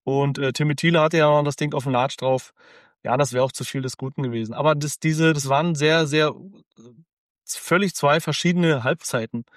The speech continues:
Und wie gesagt, ich bin auch nach Hause. Ich brauchte dann ehrlich, die Leute, die mich kennen, die gehen mir auch aus dem Weg. Ich brauche dann so meine zwei Stunden. Da darf mich auch keiner ansprechen.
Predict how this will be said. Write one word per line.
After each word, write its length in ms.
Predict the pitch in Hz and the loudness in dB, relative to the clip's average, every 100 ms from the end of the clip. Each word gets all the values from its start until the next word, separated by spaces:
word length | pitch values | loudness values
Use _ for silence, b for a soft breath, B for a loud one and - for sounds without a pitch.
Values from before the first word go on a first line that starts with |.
| B B B _ | B B B _
Und 140 | 127 127 | -6 -2
wie 100 | 147 | -2
gesagt, 320 | 139 147 - | 0 -2 -4
ich 120 | - | -6
bin 120 | 156 | -2
auch 140 | 143 165 | 0 2
nach 160 | 175 | 4
Hause. 300 | 143 165 165 | 4 4 2
Ich 140 | 151 - | -2 0
brauchte 320 | 139 156 151 | 0 2 2
dann 160 | 147 | 0
ehrlich, 440 | 135 147 160 147 - | 0 0 0 -2 -8
die 140 | 131 | -6
Leute, 280 | 135 131 - | -2 0 -2
die 100 | 135 | -4
mich 180 | 139 131 | -4 -4
kennen, 260 | - 139 147 | -4 -2 -2
die 100 | 127 | -2
gehen 160 | 135 147 | -2 2
mir 120 | 143 | 2
auch 60 | |
aus 140 | 135 127 | 0 -2
dem 120 | 123 | -2
Weg. 240 | 143 175 | 0 -2
Ich 80 | 147 | -2
brauche 200 | 139 160 | 0 2
dann 160 | 185 160 | 2 0
so 100 | 139 | 2
meine 220 | 139 156 | 2 0
zwei 240 | - 143 | 2 0
Stunden. 460 | 139 170 208 240 240 - B B B B B _ | 2 2 2 0 -6 -10 B B B B B _
Da 120 | - 123 | -2 2
darf 180 | 143 | 2
mich 100 | 185 | 4
auch 80 | 175 | 2
keiner 220 | 156 170 | 4 2
ansprechen. 640 | 160 190 - 202 214 220 | 4 0 0 2 4 4